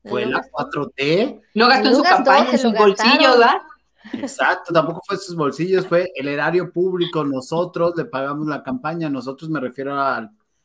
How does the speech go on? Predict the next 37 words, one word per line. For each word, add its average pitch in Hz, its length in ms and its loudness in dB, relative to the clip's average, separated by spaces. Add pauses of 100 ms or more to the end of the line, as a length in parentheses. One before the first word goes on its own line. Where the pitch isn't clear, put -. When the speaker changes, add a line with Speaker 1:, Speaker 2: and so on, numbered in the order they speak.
(100)
Speaker 2:
a 120 100 -2
la 127 120 2
ciudadanía 135 720 0 (120)
o 131 80 -6
al 123 140 -4
pueblo, 143 280 -4
que 131 80 -8
me 143 60 -6
dice 147 180 -6
María 151 240 0
Verduzco, 147 680 -2 (360)
este, 135 880 0 (100)
"No 190 220 -2
creo 220 160 2
que 214 100 -2
tenga 202 220 -2
nada 196 180 4
de 185 80 2
malo 180 260 4
que 165 100 0
nos 135 160 -2
digas 135 280 -2
pueblo". 180 580 2
A 127 80 0
mí, 147 320 0
si 143 120 -10
me 131 100 -2
dices 135 380 -4 (280)
bacanos, 165 760 4
banda, 143 460 2
raza, 139 400 0
es 156 120 -8
un 139 100 -6
término 151 320 -2
general 135 540 -2
que 104 140 -8
no, 147 280 -4